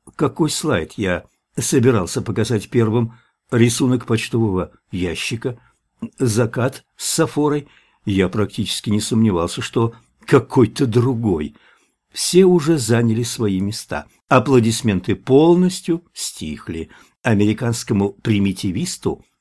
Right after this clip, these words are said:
пришла пора раскрыть рот и взвыть.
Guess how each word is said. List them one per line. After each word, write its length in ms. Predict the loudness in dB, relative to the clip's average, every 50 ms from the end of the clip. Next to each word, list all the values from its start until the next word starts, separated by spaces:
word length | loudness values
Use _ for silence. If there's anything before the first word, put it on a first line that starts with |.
| _ _
пришла 460 | 2 4 4 4 2 0 0 0 0 0
пора 260 | -2 -4 -2 -2 -2
раскрыть 540 | -2 -4 -6 -8 -6 -6 -6 -6 -6 -10 _ _ -2
рот 480 | 0 4 4 4 4 2 -2 -16 _ _ _ _ _ _ _ _ 0
и 240 | 0 0 0 -2 -6 _ _ _ _ _ _
взвыть. 880 | -14 -12 -10 -10 -8 -6 -6 -6 -4 -4 -6 -6 -6 -12 -16 -16 -18